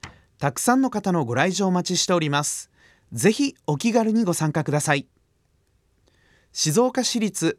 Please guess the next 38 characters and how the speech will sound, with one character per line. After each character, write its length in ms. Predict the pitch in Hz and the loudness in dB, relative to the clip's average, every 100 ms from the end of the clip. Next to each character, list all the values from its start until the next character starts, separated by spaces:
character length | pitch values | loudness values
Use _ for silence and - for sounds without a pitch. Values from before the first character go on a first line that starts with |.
| - | -4
中 240 | - 214 | -2 0
央 140 | 247 247 | 2 0
図 120 | 240 | 0
書 140 | 240 | -2
館 200 | 196 180 | 0 -2
か 100 | 151 | 0
ら 240 | 127 113 - _ _ _ - | 0 -2 -4 _ _ _ -6
図 100 | 139 | -2
書 160 | 180 | -2
館 260 | 151 123 - _ | 0 -4 -4 _
映 180 | 123 170 | 0 2
画 120 | 226 | 2
劇 240 | 220 233 202 | 0 -2 -2
場 200 | 196 185 | 0 0
の 220 | 208 - | -2 -4
お 80 | 107 | -8
知 120 | - | -6
ら 100 | 143 | -4
せ 120 | 160 156 | -2 -2
で 100 | 160 | -2
し 100 | - | 0
た。 200 | 131 - _ _ _ _ _ _ _ _ _ _ - | -2 -4 _ _ _ _ _ _ _ _ _ _ -2
明 80 | 151 | -2
日 220 | - 240 | 0 0
の 80 | 247 | 0
ス 100 | - | 0
ク 100 | 247 | 0
ー 80 | |
ル 100 | 240 | 2
デ 120 | 233 233 | 2 2
イ 40 | |
ズ 140 | 170 | 2
は 260 | 160 135 123 _ _ - | 2 0 -2 _ _ -4
安 220 | 131 175 | 0 0
西 200 | 190 220 196 | 2 0 0
小 220 | 208 185 | 0 0
学 220 | 185 - | 0 -2
校、 320 | 135 123 - | 0 0 -2